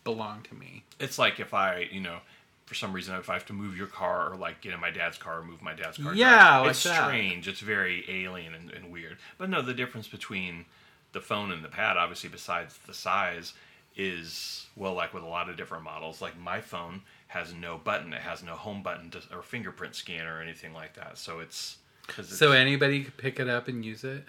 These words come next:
Speaker 2: Well, you try it. It's, no, it's locked. It has to unlock with my face.
Speaker 1: Oh.
Speaker 2: It has to scan my face. And
Speaker 1: What if
Speaker 2: that
Speaker 1: you get in an accident and you become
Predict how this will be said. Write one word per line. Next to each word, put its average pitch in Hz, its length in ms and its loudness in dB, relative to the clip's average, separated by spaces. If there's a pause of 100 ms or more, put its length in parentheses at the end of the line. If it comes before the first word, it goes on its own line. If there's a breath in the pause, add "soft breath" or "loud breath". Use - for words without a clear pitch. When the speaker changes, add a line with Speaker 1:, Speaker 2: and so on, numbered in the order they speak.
Speaker 2:
Well, 110 100 -6
you 98 160 -6
try 78 240 -8
it. 76 160 -4
It's, - 180 -16
no, 147 160 -8
it's - 140 -10
locked. 110 340 -4
It 101 40 -12
has 92 220 -12
to 98 120 -10
unlock 92 300 -6
with 87 120 -16
my 80 100 -14
face. - 600 -14 (600 soft breath)
Speaker 1:
Oh. 113 360 -6 (240)
Speaker 2:
It 101 100 -6
has 98 180 -4
to - 80 -14
scan 95 340 -8
my 90 140 -8
face. 92 340 -8
And - 80 -10
Speaker 1:
What 147 100 8
if 151 100 2
Speaker 2:
that 156 40 -6
Speaker 1:
you 170 80 -4
get 151 160 2
in 139 160 4
an 123 80 0
accident 120 920 -4
and 113 180 -8
you 110 80 -8
become 113 400 -4